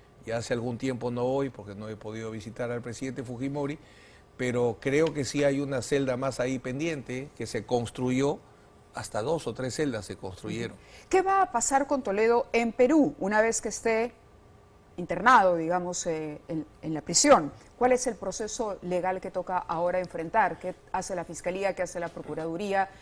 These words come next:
Speaker 2: ¿Qué hace el Poder Judicial?
Speaker 1: Se pone a disposición del
Speaker 2: De la
Speaker 1: juez,
Speaker 2: justicia.
Speaker 1: a, a disposición del juez, no el
Speaker 2: Sí.
Speaker 1: Ministerio Público, sino del juez, en este caso del juez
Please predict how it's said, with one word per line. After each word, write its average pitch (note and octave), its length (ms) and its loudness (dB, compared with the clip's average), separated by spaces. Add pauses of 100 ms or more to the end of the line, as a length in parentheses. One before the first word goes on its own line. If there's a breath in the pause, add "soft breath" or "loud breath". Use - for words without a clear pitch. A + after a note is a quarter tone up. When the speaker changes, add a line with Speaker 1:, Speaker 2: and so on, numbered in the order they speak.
(120)
Speaker 2:
¿Qué G3+ 80 -2
hace F#3+ 140 -2
el F3+ 80 -6
Poder E3+ 200 0
Judicial? F3 500 2
Speaker 1:
Se D#3+ 120 6
pone G#3 260 6
a G#3 60 6
disposición C#3+ 680 0
del C3+ 140 4
Speaker 2:
De D3+ 200 8
la A3+ 80 12
Speaker 1:
juez, G#3 60 10
Speaker 2:
justicia. - 500 0
Speaker 1:
a, A2 200 2
a B2 60 4
disposición C3 600 4
del D#3 120 8
juez, C3+ 300 6
no C3+ 180 4
el C#3 60 2
Speaker 2:
Sí. C3 80 0
Speaker 1:
Ministerio C3+ 420 4
Público, D3 540 0
sino C3 460 -2
del D#3 280 4
juez, F3 380 2
en B2+ 140 -2
este C#3 260 -2
caso C#3 380 0
del A#2 140 -4
juez C#3+ 440 -2